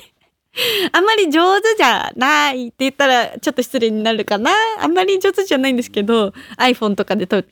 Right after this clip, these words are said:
携帯とかで撮るとあんまり上手じゃないんですけど、そのカメラで撮ると誰が撮っても綺麗に写るんですよ。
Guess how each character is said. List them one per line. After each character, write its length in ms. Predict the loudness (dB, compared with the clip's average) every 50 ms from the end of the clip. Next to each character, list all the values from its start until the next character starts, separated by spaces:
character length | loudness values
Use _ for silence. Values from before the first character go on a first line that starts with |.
| -8 0
携 180 | 2 2 2 4
帯 120 | 2 0
と 100 | 0 0
か 80 | 0 0
で 80 | 0 2
撮 120 | 0 -2
る 80 | 0 0
と 80 | 0
あ 60 | 0
ん 60 | 2 2
ま 100 | 2 0
り 100 | 0 2
上 140 | 0 0
手 120 | 0 0 0
じ 80 | 0
ゃ 40 | 0
な 120 | 0 2 0
い 40 |
ん 60 | 0 -2
で 60 | -2
す 80 | -4
け 120 | -4 -6 -2
ど、 260 | 2 2 2 2 0 -2 -6 -6 -6 -6
そ 180 | 0 2 4 6
の 140 | 6 4 4
カ 160 | 4 2 2
メ 140 | 4 2 2
ラ 120 | 2 0
で 100 | 0 -2
撮 140 | 0 0 0
る 120 | 0 0
と 260 | 0 0 0 0 -2 -4 -6 -4 0
誰 300 | 2 4 4 4 4 4
が 140 | 2 0 -2
撮 160 | -2 -4 -4
っ 20 |
て 280 | -4 -6 _ _ 2 4
も 180 | 4 4 4 2
綺 140 | 2 2
麗 140 | 4 4 4
に 120 | 2 2 0
写 200 | -2 -2 -2 0
る 100 | 0 0
ん 40 |
で 80 | -2 -2
す 100 | -4 -4
よ。 180 | -6 -6 -8